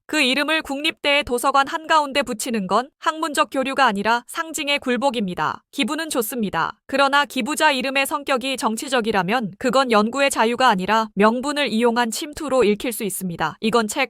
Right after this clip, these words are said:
몇 권의 문제가 아닙니다. 서울대 중앙도서관, 대한민국 학문의 상징이죠. 그곳에 시진핑 자료실이라는 팻말이 걸려 있는 순간 그건 단순한 자료실이 아니라 상징의 공간이 됩니다. 학생이 그 공간을 드나드는 장면은 누군가에겐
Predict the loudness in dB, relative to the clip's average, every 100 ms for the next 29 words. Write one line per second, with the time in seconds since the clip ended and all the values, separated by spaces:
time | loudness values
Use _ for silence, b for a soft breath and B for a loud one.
0 | 2 2 4 2 2 0 0 0 2 2
1 | 0 -4 -2 -4 -4 0 0 2 0 0
2 | 2 2 0 -2 -2 -2 -4 0 2 2
3 | 0 -2 -2 -4 -8 -4 -4 -4 -6 -4
4 | -4 -2 -4 -4 _ -4 0 2 2 0
5 | -2 -4 -2 -4 -4 -6 -2 0 0 -2
6 | -2 0 0 0 -4 -4 0 0 2 2
7 | 4 4 2 0 -2 -4 0 -2 -4 _
8 | -2 2 2 2 -2 -2 0 -2 0 0
9 | 0 -2 -2 0 0 0 0 -2 -4 -4
10 | -2 -2 -2 0 0 2 2 2 -2 -4
11 | -2 -2 -2 -4 -4 -4 -2 -2 -2 -2
12 | -2 0 2 2 2 0 2 2 2 0
13 | -2 -2 -2 -2 -2 -2 -4 -4 -2 2
14 | 2 4 0 -2